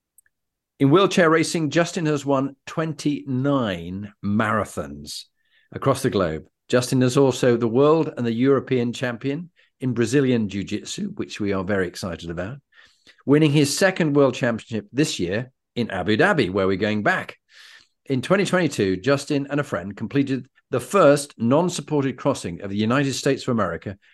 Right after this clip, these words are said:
by hand bike, towing his wheelchair behind him.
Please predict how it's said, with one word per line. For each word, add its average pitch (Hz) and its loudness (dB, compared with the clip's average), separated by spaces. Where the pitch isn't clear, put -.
by 117 2
hand 160 -4
bike, 95 -4
towing 190 4
his 160 4
wheelchair 123 2
behind 175 2
him. 87 -8